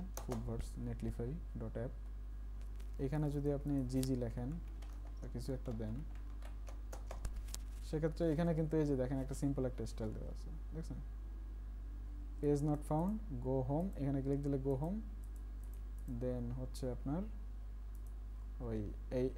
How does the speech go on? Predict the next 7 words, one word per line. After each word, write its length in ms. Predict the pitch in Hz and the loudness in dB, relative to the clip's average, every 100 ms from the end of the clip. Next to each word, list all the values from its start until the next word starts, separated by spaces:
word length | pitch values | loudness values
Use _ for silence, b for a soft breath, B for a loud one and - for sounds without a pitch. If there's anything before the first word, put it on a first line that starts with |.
| 143 | 4
এইটাও 260 | 143 151 135 | 4 4 4
কিন্তু 140 | 131 127 | 2 2
এখানেও 260 | 120 127 113 98 | 2 0 0 -2
আছে, 160 | - - - - - | -4 -6 -6 -6 -4
দেখছেন 240 | 151 147 113 - - - - - - - | -2 -2 -2 -4 -6 -6 -6 -6 -6 -4
প্যানটা, 280 | 120 104 - - - - - - - - - - - - - | -2 -2 -4 -6 -6 -6 -6 -6 -6 -6 -6 -6 -6 -6 0
ক্লিয়ার? 240 | 156 175 | 8 8